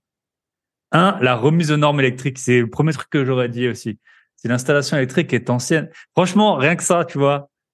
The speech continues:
si tu te dis, t'es pas, euh, devant un charlatan. Ensuite, la plomberie. Ouais, ça se voit pas, mais c'est ce qu'il faut faire. Cuisine, salle de bain. Bah ouais, c'est les pièces clés qui ont un impact important sur le confort et la qualité de vie des occupants.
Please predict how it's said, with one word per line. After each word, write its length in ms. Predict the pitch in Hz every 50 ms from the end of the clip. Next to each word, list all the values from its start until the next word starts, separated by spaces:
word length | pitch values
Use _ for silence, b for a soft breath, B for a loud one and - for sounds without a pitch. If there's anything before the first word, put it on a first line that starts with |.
| _
si 120 | - - 127
tu 180 | - - -
te 40 | 127
dis, 220 | 120 120 143 143 127
t'es 140 | - 123 110
pas, 360 | 127 131 135 135 135 131 127
euh, 680 | 117 113 113 110 113 113 113 113 117 120 123 123 127 123
devant 240 | 113 123 117 120 123
un 80 | 120
charlatan. 640 | 117 - - 117 113 110 110 113 - 139 151 - _ -
Ensuite, 320 | - 135 127 - - 160 -
la 100 | 127 110
plomberie. 640 | - - - 139 135 123 120 127 143 156 - - - _ _ _ _ _ -
Ouais, 140 | 113 135 135
ça 180 | - 127 120
se 60 | 113 107
voit 180 | 113 117 113
pas, 160 | - 139 139
mais 160 | 139 127 110 101
c'est 140 | - -
ce 80 | 107 -
qu'il 100 | - -
faut 160 | _ - 104
faire. 360 | 95 101 113 127 135 135 - - _ _ _ _ _ _ _ -
Cuisine, 320 | - 143 156 147 170 160
salle 240 | 139 - 151 139 135
de 100 | 139 135
bain. 320 | 123 120 123 139 - - _ _ _ _ _ -
Bah 200 | - 113 113 113
ouais, 100 | 110 113
c'est 180 | 120 - - -
les 100 | 98 98
pièces 400 | 92 - - 120 117 110 - -
clés 400 | - - - 117 117 131 143 -
qui 140 | - - 117
ont 80 | 104
un 80 | 101 104
impact 400 | 104 104 104 - 123 127 - -
important 360 | 110 101 - - _ - 139
sur 160 | 127 127 -
le 120 | 117 101 95
confort 360 | - - 110 - - 165 143
et 40 | 110
la 80 | 95
qualité 360 | 92 - - 131 131 131 143 135
de 60 | 123
vie 80 | 147
des 180 | 151 120 104 101
occupants. 460 | 123 127 127 - - - 117 101 101